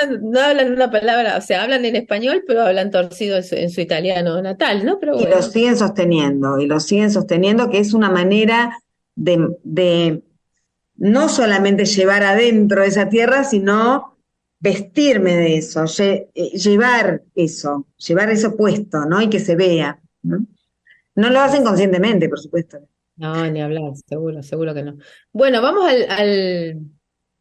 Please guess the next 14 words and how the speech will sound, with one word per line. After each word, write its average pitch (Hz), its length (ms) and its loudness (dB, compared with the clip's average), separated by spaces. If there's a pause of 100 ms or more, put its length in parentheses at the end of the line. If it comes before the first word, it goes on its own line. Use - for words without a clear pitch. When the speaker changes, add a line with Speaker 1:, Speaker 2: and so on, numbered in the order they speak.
(880)
Speaker 1:
eh, 165 580 2
los 180 100 0
voy 247 140 0
a 320 40 -2
invitar 247 400 -2
ahora 277 600 0
al 202 520 -4 (280)
segmento 233 960 -2
de 180 180 -4
la 180 100 -4
gestión 185 380 -4
emocional 208 420 -2
y 156 140 -2
deportiva. 151 720 -6